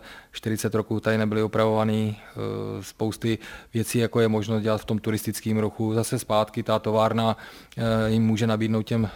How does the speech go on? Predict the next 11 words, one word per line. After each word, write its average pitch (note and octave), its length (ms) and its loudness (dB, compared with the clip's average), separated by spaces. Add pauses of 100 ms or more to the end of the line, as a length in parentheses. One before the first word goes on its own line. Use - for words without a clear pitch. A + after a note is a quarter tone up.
turistům A2+ 560 0 (340)
nějaký A2+ 440 0 (200)
zázemí A2 640 2
a A2+ 320 2
něco A#2 240 -4
ke A#2 120 0
koukání, A2 500 2
co - 140 -6
nikde A2 260 0
jinde A2 240 2
neuvidí. G2 580 -4